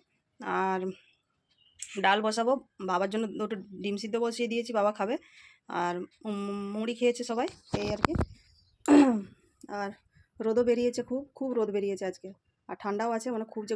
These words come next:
গরম লাগছে তা না। আর, আহ, এখন আমি ভাবছি যে রান্নাটা করেই তারপরে চান করব। ভাত ডাল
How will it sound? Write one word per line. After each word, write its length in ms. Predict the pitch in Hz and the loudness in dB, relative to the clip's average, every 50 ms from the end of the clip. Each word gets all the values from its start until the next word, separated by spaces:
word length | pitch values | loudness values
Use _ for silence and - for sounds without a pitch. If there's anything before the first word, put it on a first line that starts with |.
| 202 | 0
গরম 160 | 202 196 214 214 220 | 0 0 0 0 -2
লাগছে 180 | 214 208 220 214 | -2 -4 -6 -6
তা 60 | 202 196 202 | -4 -4 -4
না। 60 | 208 269 302 _ _ _ _ - - _ _ _ _ - 247 - 185 | -4 -6 -10 _ _ _ _ -20 -20 _ _ _ _ -16 -10 -8 -6
আর, 240 | 180 180 180 180 175 175 180 175 | -6 -6 -6 -6 -6 -6 -6 -6
আহ, 120 | 170 170 170 - 190 | -6 -8 -8 -8 -10
এখন 120 | 196 214 208 208 | -8 -6 -6 -6
আমি 80 | 208 202 208 | -4 -2 -2
ভাবছি 180 | 208 202 214 220 | -2 -2 -2 -2
যে 40 | 220 214 202 | 0 2 2
রান্নাটা 280 | 190 190 202 202 226 226 - | 2 2 0 -2 -4 -4 -4
করেই 160 | 208 202 226 247 233 | -2 -2 0 0 0
তারপরে 200 | 196 196 196 202 - | 0 -2 -4 -4 -4
চান 100 | 190 196 196 185 | -4 -4 -2 -4
করব। 140 | 202 202 214 294 370 - _ _ _ _ _ - 190 | -4 -4 -4 -6 -8 -8 _ _ _ _ _ -4 0
ভাত 180 | 185 196 196 190 180 | 0 0 0 0 -2
ডাল 140 | 196 196 196 | -2 -2 -2